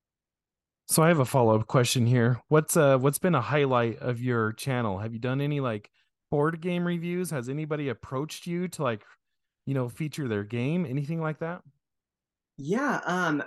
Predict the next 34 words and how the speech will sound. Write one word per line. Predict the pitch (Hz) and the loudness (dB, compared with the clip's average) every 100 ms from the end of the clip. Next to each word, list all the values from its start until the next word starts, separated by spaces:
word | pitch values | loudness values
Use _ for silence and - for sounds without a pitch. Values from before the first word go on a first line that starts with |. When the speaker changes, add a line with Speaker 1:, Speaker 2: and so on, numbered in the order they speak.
| - 156 | -8 -6
Speaker 2:
gotten | 214 214 | -2 -2
to | |
do | 180 196 | 0 0
some, | 180 180 151 135 | 0 -2 -4 -4
some | 165 156 | -6 -6
cool | - 175 | -4 -4
things | 160 160 151 139 | -2 -2 -4 -2
with | 139 127 | -4 -4
Grandpa | - 143 135 | -4 -4 -4
Beck | 123 135 - | -4 -6 -6
Games, | 135 127 127 - | -8 -8 -8 -6
who | 131 120 117 107 | -4 -2 -4 -4
make | 113 113 _ | -8 -10 _
Cover | - 139 135 | -6 -4 -2
Your | |
Assets | 123 117 123 113 | -4 -4 -8 -8
and | 117 | -8
Skull | 113 123 120 | -6 -6 -6
King. | - 113 110 - _ _ _ | -6 -6 -6 -10 _ _ _
Um, | 123 120 107 101 95 _ _ - | -6 -4 -6 -10 -16 _ _ -8
and | 139 131 123 120 113 113 - | -4 -2 -4 -4 -4 -6 -8
one | 120 165 | -4 -2
of | |
the | 160 | -2
coolest | 156 180 160 - | -4 -4 -4 -4
things | 143 131 127 - | -6 -6 -8 -10
also | 127 127 139 | -8 -6 -4
was | 123 120 113 | -4 -4 -4
with | 120 | -6
another | 120 131 139 139 | -4 -2 -2 -4
publisher, | 127 120 120 - 117 | -4 -6 -6 -6 -8
Dolphin | 107 123 123 127 | -6 -4 -4 -6
Hat | 113 120 117 | -8 -6 -6
Games. | 113 107 101 107 | -8 -10 -12 -16